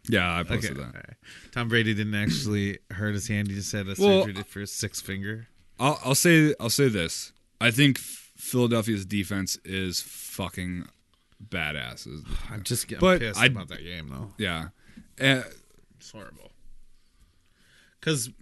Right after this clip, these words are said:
Speaker 2: we were running on them in the first series. We ran thirty yards down their throat in the first series, which is fucking brilliant, 'cause who's gonna try and do that against that defense? They're great against the run. Well, we end up getting thirty yards and a fucking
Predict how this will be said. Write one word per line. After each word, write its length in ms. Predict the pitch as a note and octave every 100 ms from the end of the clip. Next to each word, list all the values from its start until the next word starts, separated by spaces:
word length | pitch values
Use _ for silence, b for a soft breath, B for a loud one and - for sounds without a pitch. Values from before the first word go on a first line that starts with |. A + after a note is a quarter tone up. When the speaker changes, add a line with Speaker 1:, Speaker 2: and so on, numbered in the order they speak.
| - - - C3+
Speaker 2:
we 160 | F3
were 160 | F#3+ C3+
running 340 | B2+ F3 D3
on 140 | A#2 G#2
them 200 | G2+ G2+
in 100 | F#2+
the 60 |
first 520 | - A2 G2+ - -
series. 560 | - A2 F#2+ D#2+ D#2+ - b b b b b
We 100 | B2
ran 200 | C3 G#2+
thirty 360 | - C#3+ D#3
yards 760 | D#3+ C3+ B2 A2 G#2+ G#2+ - - - -
down 220 | G#2 A#2+
their 120 | A#2
throat 540 | G2+ G#2 A2 G2 E2 -
in 60 |
the 80 | G2
first 240 | F#2 G#2+ -
series, 220 | G#2+ F#2
which 180 | G#2 A#2
is 140 | F#2+ _
fucking 380 | - D3+ - A2+
brilliant, 380 | C3+ F3 C#3 A#2
'cause 180 | C#3+ C#3 B B B
who's 180 | E3+ D#3+
gonna 160 | F3+
try 220 | D#3+ F3 D3
and 80 | C3+
do 100 | F3+
that 180 | C#3
against 260 | A2+ A2+ A2
that 100 | A2+
defense? 320 | C#3 D#3 G#2+
They're 160 | G#2 G2
great 240 | - G#2
against 300 | G#2+ A2 A2+
the 80 | B2+
run. 320 | D3 E3 F#2+ - b b b b b
Well, 140 | A2+
we 140 | F3
end 100 | F#3
up 80 | B2+
getting 200 | - -
thirty 220 | G#2 C3+ B2+
yards 300 | A#2 B2+ A#2
and 80 |
a 40 | A2
fucking 480 | - C3 C3+ A#2+